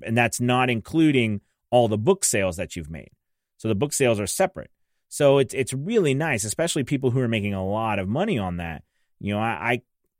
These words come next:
someti-, like, last month, I got my numbers. I sold four of those. The month before, I think I sold, like, eight. And it vary-, for me, it varies between, you know, that number four to eight or so. That's really where mine varies now.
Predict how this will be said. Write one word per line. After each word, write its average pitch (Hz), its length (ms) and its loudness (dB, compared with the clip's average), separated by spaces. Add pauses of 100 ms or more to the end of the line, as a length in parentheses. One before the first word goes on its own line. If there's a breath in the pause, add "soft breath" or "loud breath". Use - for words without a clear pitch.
(140)
someti-, 131 340 -4
like, 117 160 2
last 131 360 2
month, 120 420 2
I 104 80 -2
got 107 160 -2
my 110 100 -2
numbers. 107 240 -2
I 98 120 -2
sold 95 280 -6
four 104 380 2
of 95 60 0
those. 95 420 0
The 101 60 -2
month 104 340 -2
before, 113 520 0
I 101 60 2
think 95 160 -8
I 95 60 -2
sold, 98 260 -4
like, 90 220 -4 (260)
eight. 104 400 0 (840)
And 170 120 0
it 214 160 2
vary-, 151 300 8
for 143 180 0
me, 143 180 2
it 123 80 2
varies 113 380 2
between, 101 480 -2
you 101 80 -2
know, 95 160 -2
that 90 240 -4
number 92 460 -4
four 98 340 -2
to 92 80 -4
eight 85 280 -8
or 82 60 -10
so. 80 220 -8
That's 101 260 -4
really 107 220 0
where 90 160 -2
mine 104 260 0
varies 87 380 -2
now. 107 300 -2